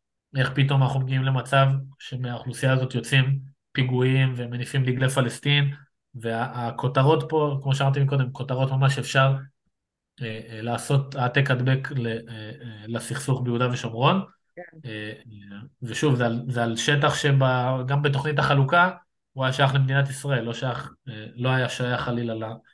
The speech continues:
Speaker 1: אה, למדינה הערבית.
Speaker 2: אוקיי.
Speaker 1: אה,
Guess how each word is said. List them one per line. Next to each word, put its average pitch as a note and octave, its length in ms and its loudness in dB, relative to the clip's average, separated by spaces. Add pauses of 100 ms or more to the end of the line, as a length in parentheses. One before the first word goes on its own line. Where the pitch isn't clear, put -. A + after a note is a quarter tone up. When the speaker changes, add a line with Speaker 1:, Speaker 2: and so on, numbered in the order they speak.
(580)
Speaker 1:
אה, G#2+ 240 -10
למדינה A2+ 520 -6
הערבית. A2 520 -4 (420)
Speaker 2:
אוקיי. A#3+ 140 -18 (240)
Speaker 1:
אה, A2 340 -4